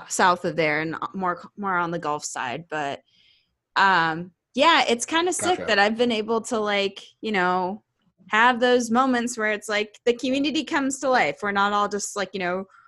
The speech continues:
Speaker 1: virtual and stuff. And it's like, I mean, I have, I, I, I love my local scene so, so much, but it's like,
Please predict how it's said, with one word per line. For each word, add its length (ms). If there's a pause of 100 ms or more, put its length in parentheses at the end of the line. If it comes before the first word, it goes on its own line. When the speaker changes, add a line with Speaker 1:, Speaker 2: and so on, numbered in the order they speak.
(240)
Speaker 1:
virtual 540
and 160
stuff. 260
And 120
it's 180
like, 340
I 60
mean, 240
I 180
have, 340 (220)
I, 100 (120)
I, 120 (380)
I 140
love 260
my 160
local 300
scene 280
so, 240
so 180
much, 380
but 120
it's 200
like, 240